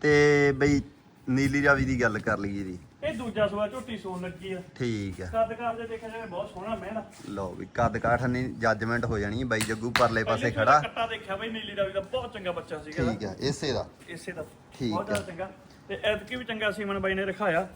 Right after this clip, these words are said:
Speaker 1: ਠੀਕ ਆ।
Speaker 2: ਅੱਗੇ ਭਾਗ ਲੱਸੀ ਵਾਲੀ ਗੱਲ ਹੁੰਦੀ ਹੈ, ਹਨਾ?
Speaker 1: ਠੀਕ ਆ।
Speaker 2: ਤੇ ਦੂਜੇ ਸੂਏ ਸੋਹਣਾ ਇਹਨੇ ਵੀਰੇ। ਤੇ
Speaker 1: ਠੀਕ।
Speaker 2: ਹਜੇ ਦਿਨ ਬਾਬਾ ਰੱਖੇ ਸੌਖੇ, ਹਫ਼ਤਾ ਲੈ ਜੂਗੀ।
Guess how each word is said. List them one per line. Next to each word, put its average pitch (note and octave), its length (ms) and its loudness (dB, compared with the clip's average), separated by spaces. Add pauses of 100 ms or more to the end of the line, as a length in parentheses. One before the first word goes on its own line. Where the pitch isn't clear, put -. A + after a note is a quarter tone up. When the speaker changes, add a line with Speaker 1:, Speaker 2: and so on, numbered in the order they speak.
Speaker 1:
ਠੀਕ A2 260 -4
ਆ। - 20 2
Speaker 2:
ਅੱਗੇ F3+ 160 -2
ਭਾਗ G#3 280 2
ਲੱਸੀ E3 360 0
ਵਾਲੀ F#3+ 220 2
ਗੱਲ F#3 140 2
ਹੁੰਦੀ F#3 300 -2
ਹੈ, F3 40 -4
ਹਨਾ? F#3+ 160 -4 (240)
Speaker 1:
ਠੀਕ G#2+ 380 0
ਆ। F#2+ 80 0
Speaker 2:
ਤੇ F#2 80 -4
ਦੂਜੇ G3+ 360 -6
ਸੂਏ A3+ 240 -6
ਸੋਹਣਾ F#3+ 240 -6
ਇਹਨੇ G#3+ 160 -8
ਵੀਰੇ। G#3 220 -6 (420)
ਤੇ A3 60 -6
Speaker 1:
ਠੀਕ। G#3+ 120 0
Speaker 2:
ਹਜੇ A3 360 -2
ਦਿਨ F#3+ 300 -4
ਬਾਬਾ G3+ 260 -4
ਰੱਖੇ F#3+ 220 -8
ਸੌਖੇ, F#3 400 -6
ਹਫ਼ਤਾ E3+ 400 -2
ਲੈ D3+ 120 -2
ਜੂਗੀ। E3+ 260 -8